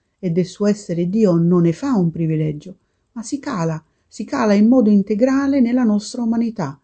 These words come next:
e ci fa comprendere cosa vuol dire essere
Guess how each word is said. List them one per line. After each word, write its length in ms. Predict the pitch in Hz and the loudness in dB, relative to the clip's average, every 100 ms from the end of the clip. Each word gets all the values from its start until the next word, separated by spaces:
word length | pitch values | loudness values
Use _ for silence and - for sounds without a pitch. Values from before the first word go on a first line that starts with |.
| _ _ - | _ _ -10
e 140 | 220 | -8
ci 120 | 240 | -4
fa 220 | 247 254 | -4 -4
comprendere 800 | - 269 247 220 202 208 226 247 254 _ _ _ _ | -2 2 2 2 0 2 0 -4 -10 _ _ _ _
cosa 380 | - 285 262 190 | -8 -4 -2 -2
vuol 240 | 175 180 | -2 -2
dire 340 | 180 196 214 240 | 0 0 0 -4
essere 560 | 185 175 - 208 208 208 | -6 -8 -8 -6 -6 -6